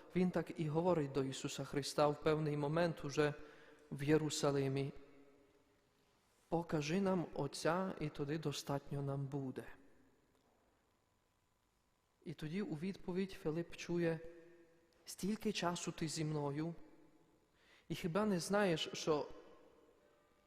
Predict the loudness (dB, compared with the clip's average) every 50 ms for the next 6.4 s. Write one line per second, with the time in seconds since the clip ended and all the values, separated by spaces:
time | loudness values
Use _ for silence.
0 | _ _ _ _ _ _ _ _ _ -10 0 0 0 2 2 2 2 2 -2 -2
1 | 0 0 0 2 0 -2 0 -2 -2 -2 -2 -4 -8 -6 -8 -6 -6 -6 -6 -4
2 | -4 -4 -4 -4 -4 -14 -16 -18 -20 -20 -20 -20 -20 _ _ _ _ _ _ -20
3 | -20 -20 -20 -4 0 0 0 2 4 2 4 4 4 2 2 2 0 0 2 2
4 | 2 2 2 2 0 0 2 2 2 2 2 2 2 2 4 6 6 6 4 4
5 | 2 -2 0 2 4 4 4 4 4 4 2 2 0 2 2 4 4 6 4 2
6 | 2 2 0 0 0 0 -2 -8